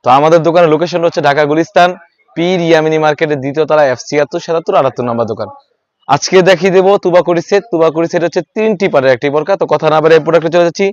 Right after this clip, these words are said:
খুবই চমৎকার একটা আউটলুক দিবে, যারা স্টাইলিশ বোরকা খুঁজতেছেন পর্দার জন্য, খুবই চমৎকার একটা আউটলুক দিবে। এখানে সম্পূর্ণ কাট করা থাকবে, আর এখানে ফ্রন্ট এবং ব্যাক প্যানেল দুটো সাইডে স্টিলের রিপিটের কাজ করা থাকবে। খুবই চমৎকার একটা আউটলুক দিবে।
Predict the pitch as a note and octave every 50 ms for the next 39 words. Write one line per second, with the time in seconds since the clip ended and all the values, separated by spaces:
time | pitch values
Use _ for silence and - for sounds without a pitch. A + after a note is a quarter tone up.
0 | - _ _ _ _ _ _ - - E3+ E3+ F#3+ G#3 E3+ - G3 F#3 F#3+ E3 -
1 | - D#3+ D3+ F#3+ F3 F3 E3 - G#3+ F#3 E3 D3+ F#3+ F#3 G#3 G3 E3 D#3+ D3 D3
2 | C#3 D#3+ - - - F#3 F3+ F#3 F#3+ F3 D#3+ D#3+ E3+ F3 F3+ E3 F3+ D#3+ F3 D#3
3 | F#3 F3+ E3 F3+ F3 F3 D#3+ C#3+ F#3 F3+ D#3 F#3 F#3+ G3 A3 - - _ _ _
4 | _ - - - E3 E3 F#3 D#3 - G3 F#3+ F#3 - G3 F#3+ E3 - F3+ F3 F3+
5 | D3+ F#3 F#3+ E3+ D#3 F#3+ F#3 G3+ A3+ A#3 - _ _ _ _ _ _ _ - D3
6 | D3+ F3+ F#3 F#3+ F#3+ F3 - - - - - F3 D#3+ E3 D#3 F3+ F#3 F3+ - -
7 | F3 E3+ - - F#3 F#3 F3 F3+ F3+ F3 E3 E3 G#3 A#3+ E4 _ _ _ _ _
8 | _ _ _ - - C3 C#3+ D#3+ D3 F3+ F3+ F3+ F3 C#3+ - - E3+ E3 F3 F#3+
9 | F#3 E3+ F3 F3 D#3 C#3+ D3+ D#3 - - F#3 F3+ F#3 E3+ D#3 E3 F3 - F#3 F3
10 | F#3 F#3+ F3+ - E3 - - - F3+ E3+ D3 D3+ C#3 E3 D3+ E3+ - - D#3 D3+
11 | - - D3 C#3 B2 B2+ A#2+ A2 G#2+ A2+ A2 _ _ _ _ _ - - _ -
12 | - E3 D#3+ F3+ G3+ - - G3 F#3 F#3 E3 G3 F#3+ D3+ F#3+ F3 F3+ F3 D3+ F#3
13 | F#3 F3 E3 F#3+ G3